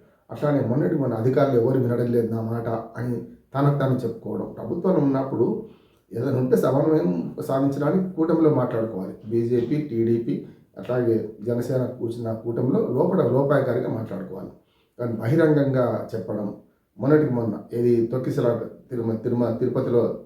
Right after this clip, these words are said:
తొక్కిసలాట విషయంలో కూడా చనిపోయిన బాధితుల పట్ల మ-, చేస్తూనే నేను క్షమాపణ చెప్పినా మీకేం అభ్యంతరం అని అటు పక్కన, ఆ,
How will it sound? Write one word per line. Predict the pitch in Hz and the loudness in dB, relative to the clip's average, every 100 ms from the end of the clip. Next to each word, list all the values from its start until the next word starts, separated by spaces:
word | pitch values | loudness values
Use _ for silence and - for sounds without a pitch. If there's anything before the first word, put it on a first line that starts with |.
| 92 98 - | -16 -14 -10
తొక్కిసలాట | 117 123 131 123 | -6 -2 -2 -2
విషయంలో | 117 127 117 117 | -4 -4 0 0
కూడా | 127 123 - - _ _ _ | 0 -2 -4 -12 _ _ _
చనిపోయిన | 117 127 135 127 | -2 0 2 2
బాధితుల | 113 113 113 117 | 4 4 4 2
పట్ల | 113 104 - - - | 2 -2 -4 -8 -14
మ-, | 98 95 92 - - | -12 -10 -10 -10 -8
చేస్తూనే | - - 151 | -6 -2 0
నేను | 123 135 170 | 2 4 4
క్షమాపణ | - 139 135 127 | 2 0 0 0
చెప్పినా | 117 113 117 | 0 -2 -2
మీకేం | 107 107 139 139 120 | -2 2 2 2 2
అభ్యంతరం | 107 113 107 110 | 2 0 0 -2
అని | 104 107 107 104 - _ - | -2 -2 -4 -10 -18 _ -12
అటు | 107 | -6
పక్కన, | 127 120 139 120 113 - - - | -2 -2 0 0 0 -6 -16 -16
ఆ, | 92 92 | -12 -12